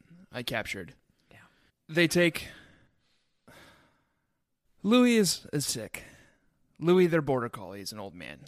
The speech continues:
Speaker 1: He's lost control of his faculties, and at some point he, he's, like, stopped eating. He stopped moving around a lot.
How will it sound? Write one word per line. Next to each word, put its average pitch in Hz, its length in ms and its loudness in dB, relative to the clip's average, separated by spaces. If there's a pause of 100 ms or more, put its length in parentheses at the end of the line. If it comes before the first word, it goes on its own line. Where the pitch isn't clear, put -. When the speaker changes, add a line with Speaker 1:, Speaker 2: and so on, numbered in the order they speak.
(120)
Speaker 1:
He's 151 260 -12
lost 165 280 2
control 156 340 2
of 143 80 2
his 127 340 0
faculties, 185 760 2 (260)
and 160 120 4
at 151 140 0
some 165 220 2
point 151 340 0
he, 131 640 0
he's, 131 260 -6
like, 131 160 2
stopped 147 320 2
eating. 123 420 -4
He - 220 -10
stopped - 400 -6
moving 107 340 -10
around 92 300 -14
a 101 40 -14
lot. 92 280 -18